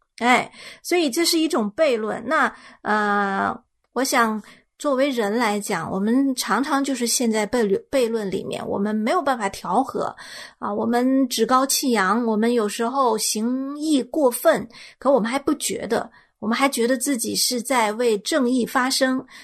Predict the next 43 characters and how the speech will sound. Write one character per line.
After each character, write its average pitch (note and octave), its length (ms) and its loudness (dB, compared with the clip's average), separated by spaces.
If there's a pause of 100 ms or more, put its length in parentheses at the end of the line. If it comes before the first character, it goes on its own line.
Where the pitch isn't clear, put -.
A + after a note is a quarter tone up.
(120)
可 C#4+ 100 -2
是 E4+ 320 0
我 B3+ 140 0
们 C4 200 2 (320)
却 E4 280 0
常 C#4+ 240 -2
常 D#4 200 0
又 D#4+ 160 0
用 D#4 160 2
这 D4+ 160 -2
种 A3 280 -2 (320)
正 D#4+ 300 0
义 C#4 180 0
呢， G#3+ 220 0 (240)
去 B3+ 580 -2 (160)
成 A#3+ 220 -2
为 B3+ 160 2
一 B3+ 80 0
个 B3 80 0
伤 E4 200 0
害 E4+ 200 0
别 F3+ 200 -2
人 - 220 -6
的 - 280 -6
一 - 100 -10
个 A3+ 80 -4
手 - 240 -4
段。 G3 260 0 (380)
所 - 180 -4
以 A3+ 160 0
啊， F#3+ 220 -2 (320)
呃， F3+ 420 -8
在 B3 280 -2
人 G3+ 420 0
的 C#4+ 260 4
悖 C4+ 200 2
论 A#3 200 -2
里 F#3 120 -6
面， E3+ 260 -6
我 G3 100 -2
们 G3 280 -2
无 A3+ 180 4
解。 G#3 380 -2